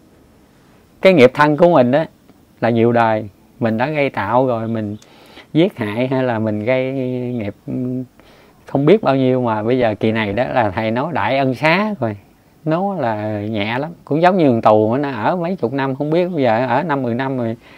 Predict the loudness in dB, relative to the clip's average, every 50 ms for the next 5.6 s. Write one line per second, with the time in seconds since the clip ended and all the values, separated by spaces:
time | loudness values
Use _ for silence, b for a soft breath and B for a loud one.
0 | B B B B B B B B B B B -4 -2 -2 2 2 2 2 2 4
1 | 2 2 2 2 0 -2 0 2 2 0 2 0 0 -2 -2 -4 -6 -6 -4 -2
2 | 0 0 0 -2 -2 -4 -2 0 0 0 0 -2 -2 0 0 0 -2 -2 -4 -4
3 | -4 -4 -4 -4 -4 -4 -4 -4 -2 0 0 0 0 0 -2 -2 -2 -2 -2 -2
4 | -2 -2 -2 0 0 -2 -2 0 -2 -2 -2 0 0 2 4 4 4 4 2 -2
5 | -2 -4 -4 -6 -4 -4 -2 0 0 0 0 -2